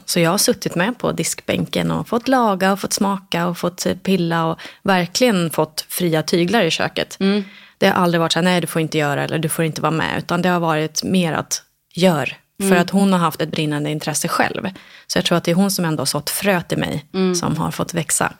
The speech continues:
Speaker 2: Mm.
Speaker 1: Sen har vi ju då, eftersom min pappa jobbar med utlandet, varit på extremt mycket utlandsresor. Så vi har varit på många ställen och jag har fått testa olika världskök. Och det har varit en del av min uppväxt.
Speaker 2: Mm.
Speaker 1: Så jag har verkligen fått,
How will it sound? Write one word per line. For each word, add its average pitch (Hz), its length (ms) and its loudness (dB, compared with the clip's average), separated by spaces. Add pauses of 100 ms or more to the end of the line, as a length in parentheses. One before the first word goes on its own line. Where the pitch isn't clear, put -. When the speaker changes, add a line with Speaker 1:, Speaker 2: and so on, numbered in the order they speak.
(160)
Speaker 2:
Mm. 180 260 2 (140)
Speaker 1:
Sen 190 240 4
har 196 220 4
vi 175 80 0
ju 165 80 2
då, 151 240 2
eftersom - 340 0
min 156 120 -2
pappa 143 260 -6
jobbar 156 220 0
med 160 120 0
utlandet, 156 440 -4
varit 147 360 -2
på - 180 -6
extremt 156 580 -4
mycket 165 220 -4
utlandsresor. 170 720 -2 (440)
Så 165 120 -6
vi 170 120 2
har 170 140 4
varit 165 540 -2
på 156 320 -2
många 190 320 2
ställen 165 580 0
och 160 60 -2
jag 156 100 -2
har 156 60 -4
fått - 160 -8
testa 160 320 -4
olika 156 240 -2
världskök. 156 760 0
Och 160 160 0 (920)
det 202 100 4
har 220 60 8
varit 185 260 4
en 160 160 0
del 208 260 4
av 135 80 -2
min 147 140 0
uppväxt. - 640 -2
Speaker 2:
Mm. 190 360 0 (120)
Speaker 1:
Så - 160 0
jag 175 100 4
har 180 60 2
verkligen 185 420 2
fått, - 460 -6